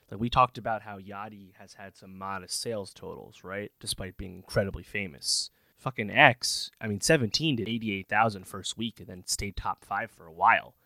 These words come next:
Him and Uzi were competing, uh, at that time. And then, what do you call it? Question Mark's projected to go one twenty-five this week. That's, like, on par with Bobby Tarantino, too. You know, I mean, he's doing numbers. So I think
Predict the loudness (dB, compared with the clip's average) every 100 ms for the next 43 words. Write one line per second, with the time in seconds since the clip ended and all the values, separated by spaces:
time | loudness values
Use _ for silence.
0 | -20 -6 -4 -4 0 2 2 0 -10 -14
1 | -14 -6 -4 -4 -8 _ _ -14 -14 -12
2 | -14 -10 -10 -10 -18 _ _ _ _ -6
3 | -4 -4 -4 -8 -10 -10 -14 -6 -4 -2
4 | -2 -4 -4 -6 -6 -6 -12 -14 -8 -4
5 | -4 -6 -10 -14 -2 0 0 -2 -12 -12
6 | -16 _ -6 -2 -2 -4 -6 -8 2 4
7 | 4 2 0 2 2 2 -6 -12 -12 -14
8 | -14 -10 -8 -10 _ _ _ _ -16 -10
9 | -10 -10 -12 -14 -6 -4 -4 2 8 10
10 | 10 4 2 0 -2 -2 0 -2 -4 -6
11 | -6 -8